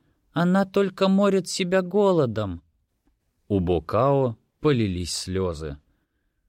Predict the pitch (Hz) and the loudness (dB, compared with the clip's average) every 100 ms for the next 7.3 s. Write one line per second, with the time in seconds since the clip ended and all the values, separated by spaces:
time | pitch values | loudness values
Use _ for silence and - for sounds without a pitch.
0 | _ _ _ 104 104 117 180 170 160 - | _ _ _ -4 -2 2 2 4 2 0
1 | - 147 143 117 101 - 87 76 _ _ | -4 0 2 2 -2 -8 -8 -10 _ _
2 | _ _ _ _ - - 101 123 120 107 | _ _ _ _ -10 -8 -4 -4 -2 -4
3 | 104 - 95 101 - 104 143 139 90 78 | -6 -8 -8 -8 -6 -2 0 0 -2 -8
4 | - _ _ _ - 117 110 101 - 90 | -10 _ _ _ -4 -2 -2 -2 -8 -6
5 | 95 110 143 120 101 107 113 120 - _ | -4 -2 -4 -4 -6 -4 -4 -6 -8 _
6 | 95 - _ 147 160 156 139 123 107 113 | -8 -8 _ -2 2 2 0 -2 -4 -2
7 | 107 87 | -2 -4